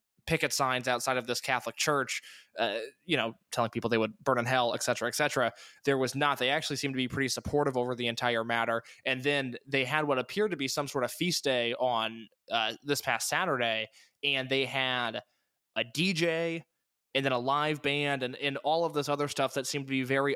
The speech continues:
un-Catholic, which I appreciate as somebody who, despite growing up relatively normal, I mean, people have listened to this podcast, they can make their own judgment call there, but at the very least, I have normal parents who are normal,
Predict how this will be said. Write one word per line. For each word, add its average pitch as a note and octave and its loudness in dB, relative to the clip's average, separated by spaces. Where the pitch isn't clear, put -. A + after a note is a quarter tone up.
un-Catholic, C3 0
which B2+ -2
I B2 4
appreciate C3 0
as B2 -2
somebody C3 0
who, B2 -2
despite E3 0
growing D3+ 2
up C#3 0
relatively C#3+ 0
normal, B2+ 2
I A#2+ 0
mean, B2 -2
people C3 0
have B2 0
listened B2+ -2
to A#2 -2
this A2+ -4
podcast, A#2 0
they B2 0
can A#2+ -4
make A#2+ 0
their A#2+ 0
own A#2 0
judgment A#2+ -2
call A2+ 2
there, B2+ 2
but B2 -2
at D3+ 2
the F3 2
very F3+ 2
least, D3+ 0
I C#3 2
have C3 -2
normal C3 0
parents C3 -2
who C3 -4
are B2 2
normal, B2+ 0